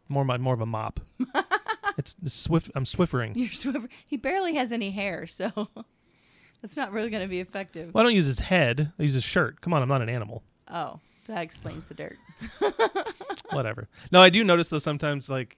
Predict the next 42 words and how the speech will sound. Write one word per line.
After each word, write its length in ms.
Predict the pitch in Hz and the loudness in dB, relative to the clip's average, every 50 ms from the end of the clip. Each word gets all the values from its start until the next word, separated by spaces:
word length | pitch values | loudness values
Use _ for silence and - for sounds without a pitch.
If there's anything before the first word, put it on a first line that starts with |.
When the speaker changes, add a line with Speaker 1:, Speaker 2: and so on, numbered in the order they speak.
| _ _ - | _ _ -6
Speaker 1:
'cause, 280 | - 139 131 117 113 | -4 -4 -4 -4 -2
uh, 300 | 131 127 120 113 110 104 - _ _ _ _ _ _ _ - | -2 -2 -2 -2 -4 -6 -8 _ _ _ _ _ _ _ -8
I 60 | 139 | -4
gave 160 | 131 139 127 | -2 -2 -2
him 100 | 127 117 | -2 -4
a 60 | 113 | -6
donut 340 | 110 120 120 123 123 123 127 - _ _ _ _ _ _ _ _ 165 | -4 -2 -2 0 -2 -2 -4 -6 _ _ _ _ _ _ _ _ -4
the 80 | 131 | -2
other 140 | 127 123 127 | 0 0 0
day. 260 | 120 123 123 127 120 - _ - - | 0 0 0 0 -2 -6 _ -10 -6
Speaker 2:
Oh, 520 | 196 214 214 208 196 185 160 151 151 160 _ _ _ _ _ _ _ _ 202 | -4 -2 0 0 0 -2 -4 -6 -8 -12 _ _ _ _ _ _ _ _ -14
you're 160 | 185 180 202 | -10 -10 -10
brave. 400 | 180 - 165 151 151 175 180 - _ _ _ _ _ _ _ _ _ - | -8 -6 -6 -6 -6 -8 -10 -12 _ _ _ _ _ _ _ _ _ -8
Speaker 1:
And, 300 | - 123 123 123 123 120 | -6 -4 -4 -4 -4 -4
uh, 280 | 113 113 110 107 107 107 - _ - | -4 -4 -4 -4 -6 -8 -12 _ -6
why? 180 | 151 143 123 - - _ _ _ _ _ _ _ _ _ _ _ - | -4 -4 -4 -4 -8 _ _ _ _ _ _ _ _ _ _ _ -12
Speaker 2:
The 100 | 190 180 | -12 -10
sugar, 440 | - - 220 220 214 320 214 160 | -10 -8 -10 -8 -6 -6 -6 -6
how 160 | 170 175 160 170 | -6 -6 -6 -6
did 100 | 180 185 | -6 -6
he 80 | 180 | -6
react? 540 | 165 170 165 170 202 220 196 175 180 156 - _ _ _ | -8 -8 -8 -8 -8 -8 -8 -10 -12 -18 -20 _ _ _
Speaker 1:
Fine. 300 | - - - 294 196 - - - - _ _ _ _ _ _ _ _ _ _ _ _ _ _ _ - | -6 -4 -4 -2 -2 -4 -6 -10 -20 _ _ _ _ _ _ _ _ _ _ _ _ _ _ _ -14
Speaker 2:
Okay. 400 | 170 175 - 220 185 175 165 185 | -12 -8 -6 -4 -2 -2 0 0
Speaker 1:
He, 180 | 233 254 262 - | 0 0 0 0
I 80 | 196 233 | 0 2
don't 120 | 262 254 | 2 4
know, 180 | 247 233 165 135 | 4 4 4 4
like, 260 | 127 135 147 139 - | 2 2 0 -2 -2
he 120 | - 180 | -2 0
doesn't 480 | 185 220 214 202 196 165 151 165 - - | 0 0 0 -2 -4 -6 -10 -10 -6 -2
behave 420 | 170 151 123 175 180 190 185 160 | -2 0 0 2 2 0 0 0
the 80 | 156 143 | -4 -4
same 240 | - 160 156 151 143 | -2 -2 -2 0 0
way 300 | 151 156 147 139 135 127 | 2 2 4 2 2 0
with, 360 | 127 127 131 127 123 - - - - - - _ - | 0 -2 -2 -2 -2 -4 -8 -20 -20 -20 -14 _ 0
we, 140 | 156 160 160 | 0 2 2
we've 220 | 156 151 151 156 143 | 2 0 0 0 0
discussed 300 | 139 - - 147 135 - | -2 -6 -4 -4 -4 -4
this 140 | 131 113 120 | -6 -6 -6
ad 120 | 117 113 | -6 -8
nauseum, 360 | 113 110 107 104 107 104 104 | -8 -8 -10 -10 -10 -12 -14